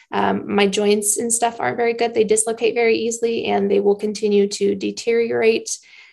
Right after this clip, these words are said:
They've found a cyst in my pineal gland in my brain, along with really strange antibodies in my, in my blood. There was this one called V G K C, which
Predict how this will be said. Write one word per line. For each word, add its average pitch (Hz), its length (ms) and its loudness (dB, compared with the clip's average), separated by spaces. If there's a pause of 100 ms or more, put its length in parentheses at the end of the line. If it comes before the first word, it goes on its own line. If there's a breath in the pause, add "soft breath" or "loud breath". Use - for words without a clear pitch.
(140 soft breath)
They've 202 220 6
found 202 580 -2
a 196 400 2
cyst 277 540 2
in 226 100 0
my 220 140 0
pineal 247 440 0
gland 247 300 -2
in 226 60 -2
my 202 140 0
brain, 226 640 0 (720)
along 240 280 4
with 226 260 0
really 220 220 8
strange 202 580 -2
antibodies 202 720 0
in 202 80 0
my, - 320 -2
in 214 120 2
my 98 140 2
blood. 98 240 0
There - 80 -2
was 147 140 -2
this - 160 -6
one - 160 0
called 202 200 -6
V 208 120 -2
G 208 160 -4
K 202 180 2
C, 202 320 0
which - 460 -4